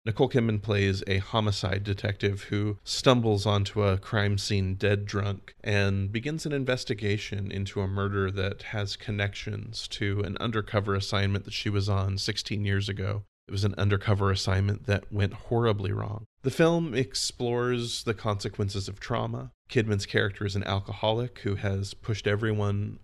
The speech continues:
away due to the lingering trauma that she suffered, in part based on the undercover assignment, but also based on the consequences of the cho-, the consequences of the choices she made while she was undercover.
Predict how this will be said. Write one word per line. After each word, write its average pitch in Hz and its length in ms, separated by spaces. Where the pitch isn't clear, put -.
away 101 480
due 107 300
to - 180
the 131 160
lingering 131 480
trauma 135 400
that 131 140
she 139 120
suffered, 156 520
in 127 140
part - 400
based 139 300
on 131 220
the 113 280
undercover 127 440
assignment, 127 520
but 117 140
also 131 600
based 131 440
on 131 240
the 131 80
consequences - 1040
of 107 140
the 107 100
cho-, - 260
the 104 160
consequences 101 680
of 107 200
the 104 200
choices 110 460
she 98 160
made 101 240
while 104 180
she - 180
was - 140
undercover. - 560